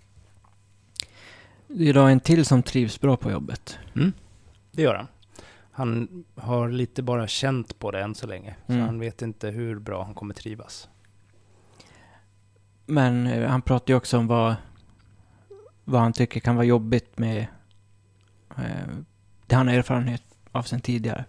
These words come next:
Speaker 1: lärarjobb och sådär.
Speaker 2: Mm. Och han saknar både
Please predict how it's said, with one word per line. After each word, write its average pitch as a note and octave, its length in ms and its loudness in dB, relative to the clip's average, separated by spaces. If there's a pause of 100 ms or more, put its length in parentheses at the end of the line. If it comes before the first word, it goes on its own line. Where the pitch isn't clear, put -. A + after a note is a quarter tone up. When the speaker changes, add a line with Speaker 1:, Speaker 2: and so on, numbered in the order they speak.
(100)
Speaker 1:
lärarjobb A#2+ 600 0
och - 60 -12
sådär. - 220 -12
Speaker 2:
Mm. D3 240 -2 (200)
Och B2+ 140 0
han B2+ 120 0
saknar B2 680 0 (400)
både A2+ 480 0